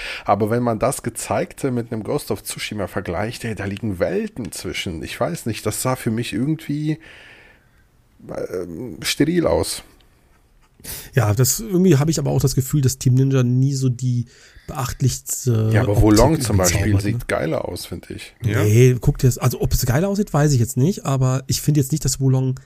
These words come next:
Speaker 2: geil aussieht. Ich finde, das sieht eigentlich okay aus, oder? Oder ich finde, sie haben halt irgendwie den Wert gelegt auf, äh, flüssiges, flüssige Performance.
Speaker 3: Ja,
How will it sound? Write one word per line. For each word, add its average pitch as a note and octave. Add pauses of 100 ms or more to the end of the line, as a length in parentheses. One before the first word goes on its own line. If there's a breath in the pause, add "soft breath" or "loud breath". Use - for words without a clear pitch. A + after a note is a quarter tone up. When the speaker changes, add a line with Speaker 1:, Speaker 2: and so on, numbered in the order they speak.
(240 loud breath)
Speaker 2:
geil B2+
aussieht. F#2+
Ich -
finde, C3+
das -
sieht C3
eigentlich B2+ (540 soft breath)
okay B2+
aus, F#2+
oder? B3 (300)
Oder A#2 (300)
ich F3+
finde, C4+
sie G3+
haben G#3+
halt G#3+
irgendwie G3+
den F3+
Wert F#3+
gelegt F#3
auf, D3
äh, C#3+
flüssiges, D3
flüssige D#3+
Performance. - (540 loud breath)
Speaker 3:
Ja, A#2